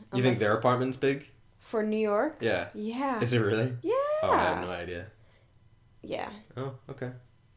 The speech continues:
Speaker 2: Oh, and you know, when, when the middle of the night, you know, you see Joey and Chandler sleeping on the pull-out,
Speaker 1: Mm-hmm.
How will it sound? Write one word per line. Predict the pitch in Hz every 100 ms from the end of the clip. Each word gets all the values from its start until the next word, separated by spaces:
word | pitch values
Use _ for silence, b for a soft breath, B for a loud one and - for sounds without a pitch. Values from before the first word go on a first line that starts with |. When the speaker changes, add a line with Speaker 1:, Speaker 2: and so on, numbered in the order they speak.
| - - -
Speaker 2:
Oh, | 233 226
and | 208
you | 208
know, | 214 214
when, | 214 214 185 -
when | 214 247 233 233 B B -
the | 262
middle | 262 254
of |
the | 220
night, | 208 196 190 190 -
you | -
know, | 196
you | 185
see | 196 202
Joey | 175 196 190 185
and |
Chandler | 185 190 180 180
sleeping | 202 190 185
on | 180
the | 165
pull-out, | - 220 196 165 160 -
Speaker 1:
Mm-hmm. | 113 101 120 147